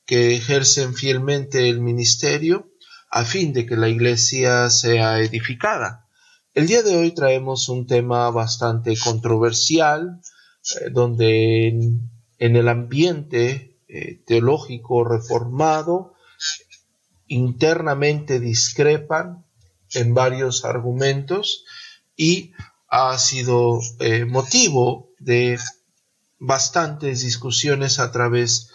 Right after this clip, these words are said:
de los tiempos. Eh, este tema también en otras circunstancias es desatendido y no es abordado.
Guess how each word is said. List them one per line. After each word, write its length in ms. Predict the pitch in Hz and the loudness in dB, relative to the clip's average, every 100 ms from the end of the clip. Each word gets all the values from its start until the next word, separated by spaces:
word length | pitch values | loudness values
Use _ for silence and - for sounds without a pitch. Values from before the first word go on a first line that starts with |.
| - _ | -20 _
de 160 | 139 | 0
los 260 | 123 123 - | 2 0 -2
tiempos. 800 | - 139 135 - 117 - - - _ - - - - | 0 0 -2 -12 -12 -8 -8 -12 _ -20 -20 -20 -8
Eh, 280 | - 131 120 | -4 -4 -4
este 240 | - 135 | -2 -2
tema 760 | 120 160 151 156 165 156 - _ _ _ | 2 0 2 0 0 -2 -12 _ _ _
también 480 | - 120 120 131 131 | -2 -2 0 0 0
en 100 | 131 | -2
otras 540 | 127 123 127 123 120 - | -2 0 0 0 -2 -4
circunstancias 1080 | 139 131 139 - 135 127 127 147 139 - - | -6 -6 -6 -2 -2 -2 -4 -2 -2 -2 0
es 400 | 127 123 - - | 0 2 -2 0
desatendido 1300 | 131 117 120 117 117 123 123 139 175 165 180 180 - - - _ | 0 2 0 -2 -2 -4 -4 -2 -2 2 0 0 -4 -20 -20 _
y 140 | 123 117 | -4 2
no 140 | 120 | 4
es 240 | 120 - | 4 2
abordado. 800 | 120 127 135 170 190 127 110 - | 0 0 0 2 0 0 -6 -12